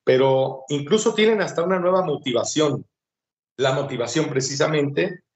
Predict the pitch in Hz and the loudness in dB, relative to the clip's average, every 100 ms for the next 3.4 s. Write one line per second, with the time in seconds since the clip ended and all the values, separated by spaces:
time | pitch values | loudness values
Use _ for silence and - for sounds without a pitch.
0 | _ - 127 127 123 135 147 139 131 131 | _ -2 2 2 2 4 4 2 0 -2
1 | 139 139 123 117 113 - 139 135 127 113 | 0 0 0 -2 -6 -2 2 2 0 -4
2 | 117 110 104 101 113 110 - - 143 135 | -4 -4 -4 -2 -2 -2 -8 -2 0 0
3 | - - - | -2 -6 -8